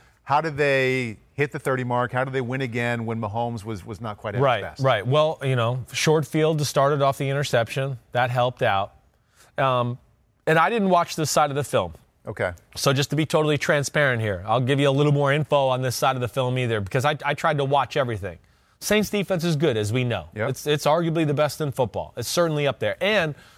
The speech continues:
Speaker 2: for a defense, you know, again, like Spagnuolo, Dennis Allen and Sean Payton, the way they coach the Saints defense, they're an outside-the-box, game plan specific type team as well. And I think I saw a lot of two safety looks,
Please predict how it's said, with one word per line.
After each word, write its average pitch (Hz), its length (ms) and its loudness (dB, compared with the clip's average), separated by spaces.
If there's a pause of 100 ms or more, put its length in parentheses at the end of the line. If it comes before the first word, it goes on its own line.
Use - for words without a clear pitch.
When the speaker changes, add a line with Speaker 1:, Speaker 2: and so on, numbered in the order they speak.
Speaker 2:
for 175 240 4
a 160 40 4
defense, 165 680 -2 (240)
you 160 80 2
know, 151 380 4
again, 160 380 2
like 151 140 -2
Spagnuolo, 147 640 0
Dennis 175 320 0
Allen 165 340 0
and 135 100 -4
Sean 151 280 0
Payton, 165 400 -2
the 135 80 2
way 156 120 2
they 165 140 0
coach 170 280 -2
the 143 60 -2
Saints 131 280 -4
defense, 123 320 -2
they're 254 180 4
an 233 120 -2
outside-the-box, 139 880 0
game 135 260 -2
plan 131 220 -4
specific 117 580 -4 (300)
type 143 340 -2
team 139 320 -4
as 110 220 -2
well. 110 340 0 (640)
And 147 320 0 (200)
I 143 120 2
think 170 160 -4
I 147 60 0
saw 135 360 2
a 107 40 -2
lot 117 320 0
of 196 100 -2
two 190 240 0
safety 175 480 0
looks, 135 540 -2